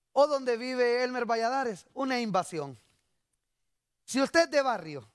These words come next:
usted ahí va a encontrar todo tipo de personas. Ojo, no estoy hablando de las personas que viven en mi barrio, porque de este, de estas personas se encuentran en todos lados. Vamos a hablar de las primeras personas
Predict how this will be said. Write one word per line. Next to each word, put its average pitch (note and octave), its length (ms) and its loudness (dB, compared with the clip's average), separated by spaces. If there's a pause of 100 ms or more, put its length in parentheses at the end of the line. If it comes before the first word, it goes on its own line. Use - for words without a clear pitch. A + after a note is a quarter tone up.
(380)
usted A3 240 4
ahí D#4 160 0
va D#4 80 -2
a D#4 60 -4
encontrar D4 420 -4
todo D#4+ 260 0
tipo E4+ 360 -4
de A3+ 80 -6
personas. F#3 720 -8 (1700)
Ojo, B3+ 300 2
no F#3+ 120 -6
estoy G#3+ 260 0
hablando A3+ 420 -2
de A3 80 -2
las G3 100 -4
personas F#3 380 -8
que F#3 140 -4
viven E3+ 220 -4
en E3+ 100 -6
mi E3+ 80 -2
barrio, G#3+ 260 2
porque D#3 480 -4
de D#3 120 -4
este, F#3+ 180 -4
de F3 240 -4
estas F#3 160 -2
personas G3+ 400 -2
se A#3+ 40 -6
encuentran D#3+ 380 -2
en D3+ 80 -4
todos D3+ 240 -2
lados. - 340 2 (1300)
Vamos C#4 320 6
a C#4 60 2
hablar C4+ 220 0
de C#4 100 0
las B3+ 120 -2
primeras C4 320 -2
personas D4 560 -4